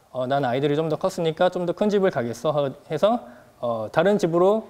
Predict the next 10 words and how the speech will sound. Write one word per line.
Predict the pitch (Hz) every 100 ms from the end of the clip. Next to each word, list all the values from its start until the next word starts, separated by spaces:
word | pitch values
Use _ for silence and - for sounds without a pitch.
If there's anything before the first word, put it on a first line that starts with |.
| -
갔다가 | 127 - 151 165
파는 | 233 240
경우도 | 226 170 147
있잖아요. | 113 117 113 160 220 - _ _ _
근데 | 156 165
그동안 | 160 160 175 196 202
렌트를 | 143 170 220 208
줄 | 135
수가 | - 127
있어요. | 107 - 104